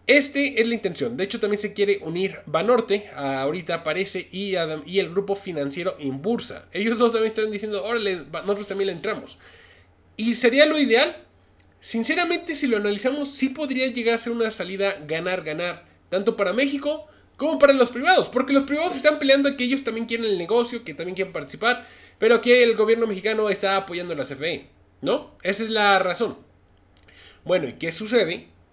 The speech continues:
si te dejo financiar el proyecto?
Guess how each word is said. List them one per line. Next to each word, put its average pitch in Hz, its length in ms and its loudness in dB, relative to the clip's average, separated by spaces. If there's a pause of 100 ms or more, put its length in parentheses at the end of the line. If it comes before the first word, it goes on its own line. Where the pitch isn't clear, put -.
(140)
si 143 440 -6 (460)
te 151 100 0
dejo 202 460 0
financiar 180 1080 -2
el 156 220 -4
proyecto? 214 600 -2